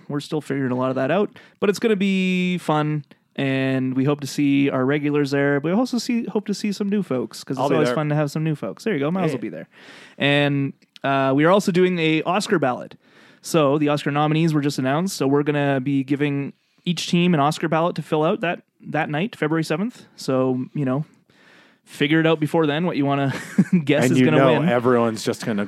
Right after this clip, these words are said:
Speaker 1: Oh, yeah.
Speaker 2: click Boss Baby
Speaker 1: <laughs>
Speaker 2: just for
Speaker 1: Just
Speaker 2: you,
Speaker 1: for me.
Speaker 2: Alan.
Speaker 1: Thank you. Um, and then you're, we're gonna obviously tally 'em up once the, uh, results are in, which is March fourth. And so that means our next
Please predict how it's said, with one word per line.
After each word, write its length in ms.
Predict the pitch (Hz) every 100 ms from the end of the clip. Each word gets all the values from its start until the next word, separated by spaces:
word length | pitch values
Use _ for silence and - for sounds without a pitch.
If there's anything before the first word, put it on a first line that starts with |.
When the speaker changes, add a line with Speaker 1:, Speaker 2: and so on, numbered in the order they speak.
| -
Speaker 1:
Oh, 200 | 139 127
yeah. 220 | 123 120
Speaker 2:
click 240 | 127 107 - _ _ -
Boss 280 | 127 113 107
Baby 440 | - 101 98 98 95
Speaker 1:
<laughs> 40 |
Speaker 2:
just 280 | 196 113 -
for 60 | 160
Speaker 1:
Just 140 | -
Speaker 2:
you, 120 | 101 104
Speaker 1:
for 60 |
me. 40 | 98
Speaker 2:
Alan. 360 | 98 98 101
Speaker 1:
Thank 240 | 104 135 -
you. 140 | 131 123 - - - -
Um, 580 | 131 131 131 127 127 120 _ _ _ _ _ _ _ - -
and 140 | 165
then 80 | 170
you're, 400 | 160 160 147 147
we're 160 | 147 156
gonna 460 | 147 147 143 139 -
obviously 320 | 139 135 139
tally 300 | 131 131 135
'em 100 | 131
up 160 | 175 -
once 200 | 131 127
the, 440 | 135 131 127 135
uh, 300 | 131 127 127
results 380 | 123 127 139 143
are 60 | 139
in, 160 | 175 233
which 160 | 175
is 100 | 131
March 280 | 123 123 -
fourth. 400 | - 214 311 - _ _ _ _ _ -
And 640 | 131 131 131 127 131 127
so 200 | 131 -
that 140 | 135
means 260 | 143 135 131
our 120 | 127
next 460 | 135 208 - -